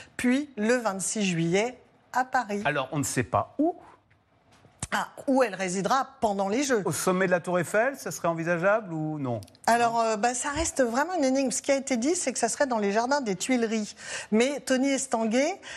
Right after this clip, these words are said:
Speaker 1: il y a quelques jours, lors, euh, d'un, d'un point presse, a, a dit que, bah, c'était la presse qui annonçait ça, mais que le cojol, donc le comité d'organisation, euh, ne confirmait pas du tout pour le <laughs> moment cette information. Alors, jardin du Tuileries, Trocadéro,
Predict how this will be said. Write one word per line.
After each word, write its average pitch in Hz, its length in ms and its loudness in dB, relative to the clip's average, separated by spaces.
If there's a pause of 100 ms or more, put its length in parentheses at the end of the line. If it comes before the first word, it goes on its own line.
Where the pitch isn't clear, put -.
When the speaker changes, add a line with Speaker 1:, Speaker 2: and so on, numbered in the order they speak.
(140)
Speaker 1:
il 202 60 -2
y 208 80 4
a 202 40 4
quelques 254 380 -2
jours, 277 500 0
lors, 190 280 0
euh, 175 180 0
d'un, 170 320 -2
d'un 185 160 2
point 185 240 0
presse, 277 460 -2 (400)
a, 185 480 2 (120)
a 196 60 0
dit 190 240 -4
que, 220 400 0 (140)
bah, 190 640 2
c'était 202 340 -2
la 196 140 2
presse - 320 -2
qui - 100 -4
annonçait 190 340 -2
ça, 277 280 2
mais 208 100 0
que - 160 -4
le 190 380 2
cojol, 202 480 0
donc 160 200 -8
le 160 60 -6
comité 175 320 -2
d'organisation, 165 640 0 (460)
euh, 175 60 4
ne 202 220 4
confirmait 202 480 0
pas 220 140 2
du 208 240 -2
tout 285 200 0
pour 202 180 2
le 196 80 -2
<laughs> - 20 -4
moment 247 420 0 (280)
cette 233 260 0
information. 220 540 0
Alors, 214 160 2
jardin 226 340 -2
du 233 160 -2
Tuileries, 247 640 0
Trocadéro, 233 600 0